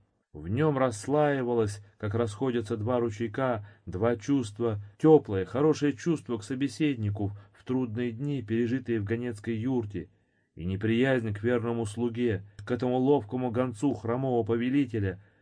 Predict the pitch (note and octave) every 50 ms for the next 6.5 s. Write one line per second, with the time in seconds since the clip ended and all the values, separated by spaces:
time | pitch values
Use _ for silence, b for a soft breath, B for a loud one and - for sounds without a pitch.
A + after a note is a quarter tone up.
0 | b b _ - D2 E2+ F2+ F2+ G2+ A#2 B2 B2 A2+ G#2 - A#2 A2+ G#2+ G2+ G2+
1 | A#2+ A#2 G#2 G#2+ A2 G#2 A2 A2 G2+ G2 A#2 A#2+ A#2 G#2+ G#2 G#2+ G#2 G2 G2 A2
2 | G#2+ G2+ G2+ F#2 F#2 - - G#2 G#2+ G2+ F#2 F2 E2+ D#2+ - - G#2 G2+ G2+ -
3 | _ _ _ _ _ _ _ _ _ _ - D#2+ F2 F#2+ G2 F#2 G#2+ C#3 D3+ C#3+
4 | B2+ B2 A#2 G#2 G#2 - - - _ _ _ _ _ _ - - - C#3+ D3 C#3
5 | B2 C#3+ C#3 C#3+ C#3 - - E3 D#3 A#2 G#2+ G2+ G2+ G2+ G2+ G#2 A2 G#2 F#2+ G2+
6 | F#2 F#2 F#2+ G2 F#2+ F2+ E2 D2+ D#2+